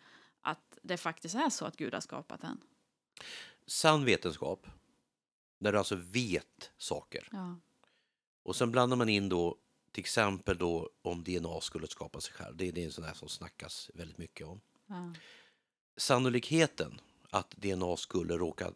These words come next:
Speaker 2: trilla på plats.
Speaker 1: Mm.
Speaker 2: Nu tar, kan vi ta ett kolibakterie då som är, motsvarar då ungefär en halv telefonkatalog
Speaker 1: Mm.
Speaker 2: i, i vad jag nu har hört då.
Speaker 1: Mm.
Speaker 2: Alltså i information.
Speaker 1: Mm.
Speaker 2: Alla siffror ramlar på, eller bokstäver
Speaker 1: Mm.
Speaker 2: och s-,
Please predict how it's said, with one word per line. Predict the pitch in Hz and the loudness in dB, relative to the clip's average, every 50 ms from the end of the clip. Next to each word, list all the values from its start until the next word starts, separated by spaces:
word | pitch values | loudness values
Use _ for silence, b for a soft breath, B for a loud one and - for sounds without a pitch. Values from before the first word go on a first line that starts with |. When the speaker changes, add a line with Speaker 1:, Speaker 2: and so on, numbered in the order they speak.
| - _ - | -10 _ -12
Speaker 2:
trilla | - - 104 85 82 82 | -6 -4 -4 -2 -2 -4
på | - - - | -4 -6 -6
plats. | - - 117 107 - - - - - - | -2 -2 -2 -2 -2 -6 -6 -6 -4 -6
Speaker 1:
Mm. | 196 190 180 170 175 160 165 - _ _ _ _ - | -6 -6 -6 -8 -8 -12 -16 -20 _ _ _ _ -8
Speaker 2:
Nu | - 95 | -6 -6
tar, | - - 107 101 92 | -2 2 2 2 2
kan | - - 92 | 2 0 -2
vi | 87 | -2
ta | - - 90 | 2 2 0
ett | 85 80 - | 0 0 -4
kolibakterie | - - 90 85 85 - 80 - - 104 98 92 87 87 | -6 -4 -2 -2 0 -2 -4 -4 -2 -2 -2 0 -2 -2
då | 80 82 78 | -4 -4 -6
som | - - 87 85 | -6 -4 -4 -4
är, | 82 80 - B B B B B B B | -4 -6 -6 B B B B B B B
motsvarar | B 98 98 82 80 - - - 95 90 85 82 82 80 | B 0 0 0 0 -4 -2 2 4 6 6 6 4 4
då | 82 82 | 2 0
ungefär | 80 80 76 73 - 85 | 0 0 -2 -4 -6 -6
en | 80 80 | -8 -6
halv | - 87 85 85 78 | -6 -4 -4 -4 -4
telefonkatalog | - - - 80 76 - - 90 78 - 92 - 123 127 101 82 80 | -6 -6 -6 -6 -6 -2 -2 -4 -2 -2 0 4 4 6 6 4 2
Speaker 1:
Mm. | - 196 196 190 180 170 156 B B B B B B B _ - | -2 -4 -6 -6 -6 -8 -12 B B B B B B B _ -12
Speaker 2:
i, | - 90 | -8 -6
i | 90 85 82 90 87 87 87 85 80 80 82 85 - - - - - | -6 -6 -6 -6 -8 -8 -8 -10 -12 -16 -20 -20 -20 -20 -18 -12 -8
vad | 90 90 | -4 -2
jag | 85 85 80 82 85 85 82 | -2 -2 -2 -2 -4 -8 -6
nu | 90 92 | -4 -4
har | 85 78 | -2 -2
hört | 92 87 - - - | -2 -4 -4 -8 -12
då. | 87 92 90 - _ - | -12 -12 -12 -14 _ -12
Speaker 1:
Mm. | 233 196 196 185 175 - - - | -10 -8 -8 -8 -10 -14 -14 -8
Speaker 2:
Alltså | - - 82 - - | -6 -4 -4 -4 -4
i | 95 92 85 80 | -6 -6 -6 -6
information. | 82 78 - - 92 90 90 - 110 117 110 110 98 _ - | -6 -6 -4 -6 -6 -4 -4 -2 0 0 0 -2 -4 _ -6
Speaker 1:
Mm. | 202 202 190 180 170 160 _ _ _ _ _ _ _ _ - - B B B B B | -6 -6 -6 -6 -8 -12 _ _ _ _ _ _ _ _ -18 -16 B B B B B
Speaker 2:
Alla | B 143 131 113 107 98 | B 8 8 8 6 4
siffror | - - 101 - - 98 85 | 4 2 0 0 0 -2 0
ramlar | 80 85 85 85 80 | 2 2 2 0 -2
på, | 73 - 87 87 85 | -2 -4 -6 -6 -6
eller | 85 87 90 87 82 | -8 -4 0 0 0
bokstäver | 80 92 90 - - - 92 90 98 98 | 0 0 -4 -4 -4 -4 -4 -4 -4 -4
Speaker 1:
Mm. | 98 85 | -4 -4
Speaker 2:
och | 85 87 | -4 -6
s-, | 85 82 | -10 -10